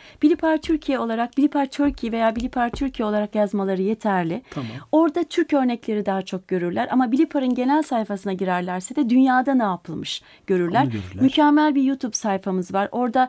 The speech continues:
Speaker 2: Örnekler
Speaker 1: hem bu
Speaker 2: vardır.
Speaker 1: teknolojinin örnekleri var, videoları var. Daha görsel izleyebilirler. Birçok anlamda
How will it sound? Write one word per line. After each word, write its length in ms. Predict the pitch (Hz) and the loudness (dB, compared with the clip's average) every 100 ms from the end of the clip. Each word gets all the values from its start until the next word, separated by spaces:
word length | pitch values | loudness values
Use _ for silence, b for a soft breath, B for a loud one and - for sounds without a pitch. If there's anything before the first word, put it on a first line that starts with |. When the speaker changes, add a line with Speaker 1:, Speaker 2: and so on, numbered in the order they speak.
| - | 2
Speaker 2:
Örnekler 240 | 143 147 | 2 4
Speaker 1:
hem 100 | 330 | 6
bu 60 | 311 | 6
Speaker 2:
vardır. 100 | 285 | 6
Speaker 1:
teknolojinin 580 | 294 - 269 269 254 269 | 2 2 0 2 2 2
örnekleri 540 | 254 254 254 247 247 | 2 0 0 -2 -2
var, 220 | 247 247 | 0 0
videoları 500 | 226 214 240 247 247 | -2 -2 0 0 0
var. 200 | 240 226 | 0 0
Daha 160 | 226 247 | 0 -2
görsel 460 | 226 214 196 185 170 | 0 0 -2 -4 -4
izleyebilirler. 720 | 160 165 151 151 151 226 349 B B B B - | -4 -2 -2 -4 -4 -4 -6 B B B B 0
Birçok 320 | 339 - 392 | 2 2 -2
anlamda 540 | - 277 269 262 320 | 0 0 2 2 0